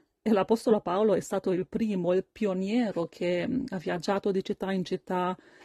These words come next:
e ha iniziato la prima chiesa,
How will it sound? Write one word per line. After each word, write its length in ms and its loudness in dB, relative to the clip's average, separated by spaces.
e 140 0
ha 60 -2
iniziato 720 0
la 140 2
prima 300 -6
chiesa, 640 -6